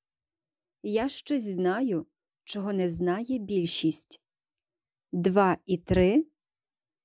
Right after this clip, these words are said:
П'ять. П'ятдесят крапка двадцять п'ять. Це дійсно завдало болю всім нам. Не особливо швидко. Це не є незвичайним.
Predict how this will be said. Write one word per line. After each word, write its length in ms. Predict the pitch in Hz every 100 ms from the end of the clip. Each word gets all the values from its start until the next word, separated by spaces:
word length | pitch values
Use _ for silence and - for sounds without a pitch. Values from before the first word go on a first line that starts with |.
| _
П'ять. 540 | 214 214 185 165 - _ _ _ _ _ _ _ _ _ _ _ _ _ _ -
П'ятдесят 840 | 214 185 190 - 202 269 - _ _
крапка 540 | 196 190 208 - 262
двадцять 720 | 247 185 175 185 - - - -
п'ять. 440 | 208 185 160 - _ _ _ _ _ _ _ _
Це 240 | - - 214
дійсно 540 | 180 208 302 - 214
завдало 480 | 190 185 175 175 180
болю 340 | 170 196 247
всім 540 | 262 - - 185 196 196
нам. 340 | 180 156 160 _ _ _ _ _ _ _ _ -
Не 180 | 202 208
особливо 680 | 208 214 226 202 220 269 302
швидко. 680 | - 208 180 170 - 127 156 _ _ _ _ _ _ _ _
Це 200 | - 226
не 180 | 226 247
є 240 | 262 269 233
незвичайним. 1040 | 185 165 175 196 - 214 170 160 143 -